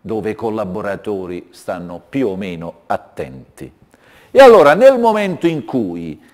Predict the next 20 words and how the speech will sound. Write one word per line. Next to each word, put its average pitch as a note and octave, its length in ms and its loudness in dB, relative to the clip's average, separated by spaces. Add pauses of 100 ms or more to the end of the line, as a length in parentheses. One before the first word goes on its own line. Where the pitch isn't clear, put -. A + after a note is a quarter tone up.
(220)
c'è A#3 200 2
una G3 680 -2
redazione D#3 1160 -2 (200)
che A#3+ 160 0
ha C4+ 120 6
anche G#3+ 260 0
i F3 60 2
suoi E3+ 220 -2
sensi, B2 640 -6
la D3+ 160 0
sua G3+ 240 0
dignità, D#3+ 760 -8 (280)
e G3+ 220 0
opera, A2+ 800 2 (400)
perché D#3+ 720 0
si - 220 -10
chiama C#3 500 0
emittente D3+ 500 -6
televisiva C3+ 540 -4
Telemaig, E2 1000 -6